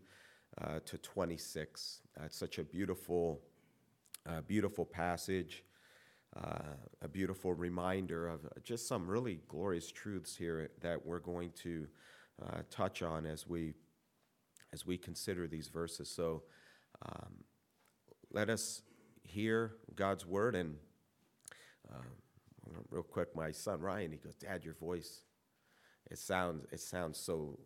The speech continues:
low." And I said, "Well," I go, "that's just the way that it is, you know, sickness." And so I'm gonna share this with you. I thought about it, and I said to myself, I was just driving here, and I thought, "Well,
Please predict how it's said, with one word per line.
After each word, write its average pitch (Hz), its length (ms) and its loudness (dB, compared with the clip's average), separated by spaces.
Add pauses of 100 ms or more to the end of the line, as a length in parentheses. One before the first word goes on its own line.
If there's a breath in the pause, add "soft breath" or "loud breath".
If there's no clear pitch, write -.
(160)
low." 92 420 6
And 71 260 -2 (440 loud breath)
I - 40 -8
said, 80 220 0
"Well," 107 320 2 (1200)
I 78 60 -6
go, 78 180 -2
"that's 82 320 -2
just - 260 -6
the - 60 -6
way 80 380 0 (400)
that 69 180 -8
it 85 180 -4
is, 73 240 -4
you 71 80 -8
know, 71 100 -8
sickness." - 560 -10
And 71 180 -10
so - 140 -8
I'm 85 120 -4
gonna 85 160 -2
share 90 240 -2
this 85 380 -4 (120)
with 82 200 -12
you. 85 440 2
I 80 60 -4 (260)
thought 101 200 2
about 78 280 -2
it, 92 60 0
and 82 120 -4
I 82 60 -6
said 80 300 -4 (720 loud breath)
to - 100 -10
myself, 92 540 2 (100)
I - 80 -12
was - 280 -18
just - 300 -8 (120)
driving 85 380 2
here, 78 140 -2
and 76 100 -4
I 78 60 -6
thought, 76 260 -2
"Well, 85 280 0